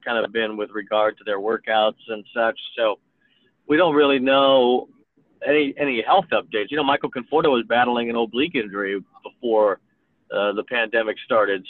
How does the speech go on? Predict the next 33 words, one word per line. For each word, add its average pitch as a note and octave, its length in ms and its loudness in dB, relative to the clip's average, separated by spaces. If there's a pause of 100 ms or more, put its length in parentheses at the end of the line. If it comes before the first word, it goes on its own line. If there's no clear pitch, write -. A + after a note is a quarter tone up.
So, A2 260 2
you C#3+ 80 -4
know, B2 80 0
we G#2+ 120 2
assume C#3 400 -2
that G#2+ 220 0
it's A2+ 200 -12
been, A2 400 -8 (260)
it's A2 160 -16
been A#2 140 -10
a A2 60 -4
few B2 200 -6
months B2+ 360 -2
and F#2+ 100 -8
he'll A#2 120 -4
be A2+ 220 -8
fine B2+ 300 0
and G#2 100 -6
ready A2+ 160 -2
to G#2 80 -14
go. C3 380 0 (720)
Uh, G#2 260 0
but, G#2+ 340 -4
you B2 100 -6
know, A2 120 0
we, A#2+ 140 0
we'll C3 300 -2
find C#3 240 2
out B2+ 180 4
all B2+ 120 2
the A#2+ 140 0
injury B2+ 300 -2
updates, A2 440 -2